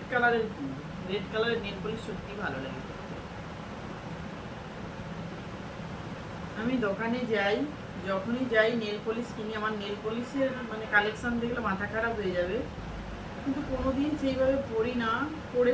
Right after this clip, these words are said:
পরে নষ্ট হয়, আর যেটা পরতে থাকি সেটাই পরতে থাকি, যেটা পরবো না তো পরবোই না, পরবোই না, পরেই আছে, ঠিক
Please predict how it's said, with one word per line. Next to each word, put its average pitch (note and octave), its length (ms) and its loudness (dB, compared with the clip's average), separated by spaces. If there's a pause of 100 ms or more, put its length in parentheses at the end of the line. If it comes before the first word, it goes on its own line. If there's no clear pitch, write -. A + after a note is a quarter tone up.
(100)
পরে C4+ 140 2 (120)
নষ্ট - 240 0 (160)
হয়, A#3 300 4
আর G#3+ 140 6
যেটা G#3+ 160 0 (100)
পরতে A3+ 260 -2
থাকি A#3 240 -2
সেটাই G#3+ 340 0
পরতে A3 260 -4
থাকি, A#3 160 -2 (100)
যেটা G#3+ 140 -2 (100)
পরবো G3+ 320 -4
না A#3+ 120 0
তো C4+ 60 -4 (120)
পরবোই E3+ 420 -2
না, D3 60 -4 (1080)
পরবোই C#4+ 440 6
না, E3 40 -2 (120)
পরেই A#3 260 6 (120)
আছে, - 160 -6 (120)
ঠিক C#4 140 -4